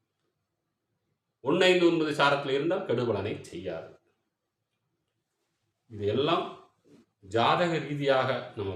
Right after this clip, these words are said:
பலன் எடுத்துரைக்கும் பொழுது மிக சரியாக இருக்கும். "சார், என்னுடைய ஜாதகம் பார்க்கணும், என்ன சார் பண்ணலாம்? நீங்க சொல்ற விஷயம் எங்களுக்கு புரியுது, ஆனாலும் இன்னும் கொஞ்சம் ஆழமாக, நுட்பமாக பார்க்கணும்."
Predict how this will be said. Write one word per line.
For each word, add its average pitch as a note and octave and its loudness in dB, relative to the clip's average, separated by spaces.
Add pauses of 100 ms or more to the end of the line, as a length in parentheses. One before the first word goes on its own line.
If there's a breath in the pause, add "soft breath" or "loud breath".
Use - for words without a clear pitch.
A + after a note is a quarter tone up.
(120)
பலன் C3+ 2
எடுத்துரைக்கும் B2 0
பொழுது A2 -4
மிக F2+ -10
சரியாக B2 -2
இருக்கும். - -6 (880)
"சார், - -2 (880)
என்னுடைய G2 -4
ஜாதகம் C3+ 2
பார்க்கணும், G#2 -4
என்ன A2 -2
சார் A#2 0
பண்ணலாம்? E2 -8 (280)
நீங்க F2 -14
சொல்ற C#3+ 2
விஷயம் B2+ -4
எங்களுக்கு G2 -6
புரியுது, B2+ -6 (260 soft breath)
ஆனாலும் C#3 2
இன்னும் F3+ 4
கொஞ்சம் D3 0
ஆழமாக, A#2 -2 (100)
நுட்பமாக A2+ -2
பார்க்கணும்." F#2 -8